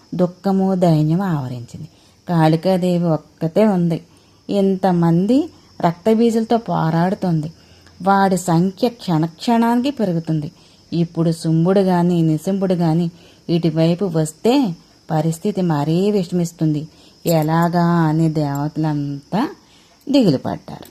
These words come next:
జగదంబిక ఒక్క క్షణం ఆలోచించింది. ఉపాయం తట్టింది. వెంటనే కాళికాదేవిని పిలిచి, "హే చండముండే, నీ నోరును పూర్తిగా విస్తరించు, నాలుకను రణరంగమంతా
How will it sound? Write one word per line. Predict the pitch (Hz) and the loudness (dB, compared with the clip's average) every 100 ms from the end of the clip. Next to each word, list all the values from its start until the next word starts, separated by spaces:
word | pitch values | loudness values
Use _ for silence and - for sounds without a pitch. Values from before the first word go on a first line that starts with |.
| - - - - - | -20 -20 -16 -16 -8
జగదంబిక | 196 185 160 170 170 156 156 151 - - | -2 0 2 4 4 4 0 -4 -6 -6
ఒక్క | 156 - _ - | -6 -8 _ -6
క్షణం | 156 - 147 139 139 139 156 - _ - | -6 -4 -2 -2 -2 -4 -8 -12 _ -14
ఆలోచించింది. | 135 131 131 131 - 131 - 139 - - _ _ _ - | -8 -6 -6 -8 -10 -12 -10 -12 -12 -18 _ _ _ -8
ఉపాయం | 160 160 151 147 | -6 -2 0 0
తట్టింది. | 151 127 - 131 135 _ _ _ - | -2 -6 -12 -16 -18 _ _ _ -10
వెంటనే | 151 139 151 156 190 359 - _ _ - | -6 -6 -2 -2 -2 -4 -12 _ _ -6
కాళికాదేవిని | 180 156 151 170 156 151 151 | 0 0 0 0 2 0 -2
పిలిచి, | 160 139 - - - _ | -4 -8 -10 -14 -16 _
"హే | 170 180 170 147 - _ _ _ - | -2 2 0 -2 -8 _ _ _ -2
చండముండే, | 170 170 175 175 175 185 220 370 359 _ _ _ | 2 2 2 2 2 2 0 -2 -8 _ _ _
నీ | 202 202 | 0 2
నోరును | 196 190 202 220 | 2 2 2 0
పూర్తిగా | - 185 208 208 240 240 277 | -2 0 0 2 2 2 2
విస్తరించు, | 254 226 208 170 147 - - _ - _ - | 0 -2 0 0 0 -6 -18 _ -20 _ -2
నాలుకను | 180 185 196 202 190 | 2 4 4 2 0
రణరంగమంతా | 175 165 180 196 190 175 170 175 196 185 269 | 2 2 2 0 -2 -2 0 0 -2 0 -2